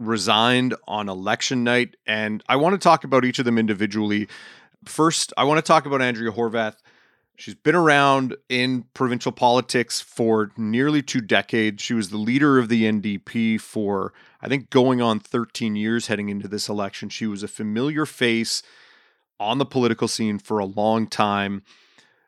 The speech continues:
Was it the fact that they won up official opposition status back in twenty eighteen because the Liberal Party was so reviled at that point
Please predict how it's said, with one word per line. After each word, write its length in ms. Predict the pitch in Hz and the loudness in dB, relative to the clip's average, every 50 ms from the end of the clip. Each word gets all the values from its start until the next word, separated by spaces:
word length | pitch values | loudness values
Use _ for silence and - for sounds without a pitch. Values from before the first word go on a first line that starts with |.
| _ _ _ _ _ _ _ - | _ _ _ _ _ _ _ 0
Was 220 | 123 143 180 170 | 2 2 4 4
it 80 | 196 185 | 4 2
the 80 | 196 | 2
fact 400 | - - 196 180 208 233 - - | 4 4 6 6 4 4 2 2
that 240 | - 196 170 - - _ _ | 2 2 2 2 -4 _ _
they 180 | 127 127 139 | 0 2 2
won 240 | 135 123 131 160 180 | 4 4 4 4 6
up 260 | 175 175 170 - _ _ - | 6 6 6 4 _ _ -6
official 380 | - - 165 160 - 170 151 | -4 -2 -2 0 2 4 4
opposition 480 | 147 139 - 135 107 123 131 - 143 123 | 4 4 4 0 -4 -4 -4 -4 -4 -4
status 440 | - - - 131 123 120 117 110 - | -2 2 4 4 4 4 2 -2 -2
back 340 | _ - 123 117 117 - | _ 2 2 2 2 0
in 180 | 131 120 117 110 | -2 -2 -2 -4
twenty 420 | - - - 135 127 127 120 117 | -6 -6 -4 -2 0 2 2 2
eighteen 560 | 113 113 104 - - - 135 135 131 131 123 104 | 2 2 0 -2 -2 -2 0 2 2 0 0 -2
because 500 | 120 - - - 117 107 107 101 - - | -4 -4 0 0 2 2 0 -2 -6 -12
the 520 | 113 104 101 117 110 107 104 104 104 - | -12 -4 0 2 2 4 2 0 -2 -4
Liberal 640 | 107 107 107 117 120 113 127 120 117 113 107 101 - _ _ _ - | -8 -6 -4 -4 -2 0 2 2 2 2 0 -2 -8 _ _ _ -2
Party 320 | - 123 120 123 120 117 | 2 2 4 4 2 0
was 200 | 110 104 104 101 | 0 -2 -2 -2
so 600 | - - - 135 127 120 117 117 117 113 110 - - _ _ _ _ - | -2 -2 2 4 6 6 6 6 4 0 -2 -4 -8 _ _ _ _ -4
reviled 840 | 120 117 113 98 - - 107 92 92 107 123 127 131 131 135 - - - - - - _ _ - | 0 0 0 0 0 0 0 2 4 4 4 4 2 0 -2 -6 -12 -18 -20 -20 -20 _ _ 0
at 180 | 131 127 - | 0 0 2
that 260 | - 127 120 113 - - | 2 2 2 2 -2 -8
point 440 | - - 139 135 131 127 120 - | -4 0 2 2 2 2 0 -4